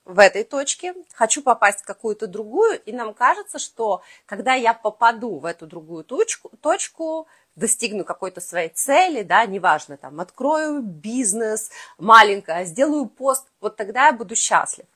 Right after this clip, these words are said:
Но сталкиваемся-то мы с вами с чем? Мы попадаем в новую точку, а счастья там не обнаруживаем, да? То есть нас там не ждёт, там, с фанфарами, с трубами, да, типа «Вау!» Нет. То есть мы как бы попадаем и очень часто сильно,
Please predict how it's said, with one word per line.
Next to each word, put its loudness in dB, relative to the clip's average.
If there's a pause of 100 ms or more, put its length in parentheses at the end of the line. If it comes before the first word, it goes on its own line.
Но -8
сталкиваемся-то 2
мы -8
с -8
вами -4
с -8
чем? -8 (460)
Мы 6
попадаем 6
в -16
новую -6
точку, -2
а 2
счастья -4
там -2
не -2
обнаруживаем, -8
да? 4 (120)
То -6
есть -6
нас 0
там -6
не -2
ждёт, 0
там, -8
с -4
фанфарами, 10
с -4
трубами, 2
да, 2
типа -10
«Вау!» 6 (380)
Нет. 0 (120)
То -6
есть -6
мы 0
как -6
бы -6
попадаем 2
и -10
очень -8
часто 2
сильно, -2